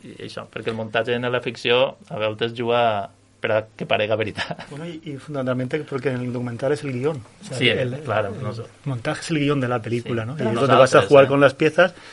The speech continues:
Speaker 2: y vas a escribirlo de nuevo. Que en una película ya tiene muy, muy marcado, sabes que al
Speaker 1: Sí.
Speaker 2: plano uno, después viene la secuencia dos, después la tres, después siempre puedes cambiarlo, ¿no? Pero en, en un documental no, hay un vacío, hay, hay una escaleta y hay un trabajo
Speaker 1: Sí.
Speaker 2: de, de guión que se hace ya directamente en el timeline.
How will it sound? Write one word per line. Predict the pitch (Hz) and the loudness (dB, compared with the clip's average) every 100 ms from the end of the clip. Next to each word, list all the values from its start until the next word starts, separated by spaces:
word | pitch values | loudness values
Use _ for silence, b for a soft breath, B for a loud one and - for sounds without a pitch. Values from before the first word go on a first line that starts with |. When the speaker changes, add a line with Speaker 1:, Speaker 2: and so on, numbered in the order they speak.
| B - | B -2
Speaker 2:
y | |
vas | 143 139 | 0 0
a | 170 | -4
escribirlo | - 143 156 135 127 | -4 0 0 2 0
de | 113 | 0
nuevo. | 113 110 107 | -6 -8 -8
Que | 123 | -2
en | |
una | 135 | 0
película | 135 135 135 | 0 -2 0
ya | 123 120 | 0 0
tiene | 123 123 | -2 -4
muy, | 120 | -2
muy | 123 | -4
marcado, | 120 117 135 147 | -4 0 0 0
sabes | - 120 - | -2 -6 -2
que | 123 | 0
al | |
Speaker 1:
Sí. | |
Speaker 2:
plano | 131 123 123 | 2 2 0
uno, | 131 131 | 0 -2
después | 110 123 | -2 -6
viene | 113 117 | -6 -8
la | |
secuencia | 110 113 107 123 | -8 -8 -8 -8
dos, | 156 | -8
después | 131 - 110 | -8 -12 -10
la | |
tres, | 113 165 - B B B B - | -8 -10 -12 B B B B -20
después | - - - | -18 -16 -12
siempre | - 120 117 | -6 -4 -2
puedes | 107 | -2
cambiarlo, | 110 110 107 117 | -4 -4 -4 -4
¿no? | 139 | -4
Pero | 120 117 | -2 -2
en, | 127 - | -6 -6
en | 131 | -2
un | |
documental | 151 143 139 151 131 | 0 2 4 4 4
no, | 110 | 0
hay | 113 | -2
un | 123 120 | -2 0
vacío, | 104 - 127 127 - | -2 0 2 2 0
hay, | 127 | -4
hay | |
una | 131 | -4
escaleta | 131 117 127 151 - B B B B B - | -2 -2 2 2 0 B B B B B -10
y | 143 | -10
hay | 110 | -8
un | 123 | -6
trabajo | 123 120 117 135 135 | -6 -6 -2 0 4
Speaker 1:
Sí. | 135 | 4
Speaker 2:
de, | 131 120 117 117 117 110 117 | 4 2 -2 -4 -8 -8 -6
de | 117 | -6
guión | 139 135 151 196 | -2 0 -2 -4
que | 139 | -6
se | 113 | -6
hace | 123 - 123 | -8 -6 -6
ya | 127 | -6
directamente | 131 - 123 120 135 | -6 -8 -8 -8 -6
en | |
el | 123 | -4
timeline. | 117 120 117 104 | -4 -6 -8 -10